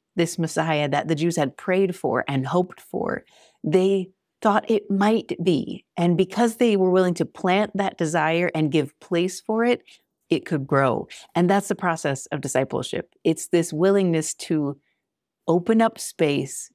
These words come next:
to change and to be something better. The visual I love for discipleship is martial arts movies, but let me explain why. Okay, so when I was studying discipleship, when I was teaching my Y S As, I found this quote from James E. Faust.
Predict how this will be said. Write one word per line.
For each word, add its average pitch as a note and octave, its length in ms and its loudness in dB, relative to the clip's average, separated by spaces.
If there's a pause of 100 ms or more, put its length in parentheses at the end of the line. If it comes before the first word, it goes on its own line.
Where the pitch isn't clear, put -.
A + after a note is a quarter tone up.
to E3+ 200 -2
change C#3+ 680 -4
and C#3+ 180 -4
to D3 80 -2
be D3+ 200 0
something C3 560 -4 (300)
better. - 440 -4 (640)
The F#3 120 4
visual A#3+ 360 4
I F#3 100 2
love D#3 360 2
for E3 100 0
discipleship D#3 680 0 (380)
is D#3 320 2 (140)
martial D#3+ 500 2
arts E3+ 300 2
movies, C4+ 340 4
but A#3 140 0
let B3 160 4
me B3+ 140 6
explain G3+ 420 2
why. D#3+ 220 2 (260)
Okay, G#3+ 240 4
so F#3+ 180 0
when A3+ 140 2
I C#4+ 100 4
was D4+ 200 4
studying G3+ 420 2
discipleship, F3 640 0
when D#3 100 2
I D3 60 2
was D3 140 0
teaching F3 260 2
my D3 140 4
Y C#3 180 2
S C#3 160 0
As, C3+ 480 0
I E3+ 80 -2
found G#3+ 320 4
this G#3 140 0
quote - 420 -2
from D3 260 0
James C#3+ 280 0
E. C#3+ 80 2
Faust. - 420 -4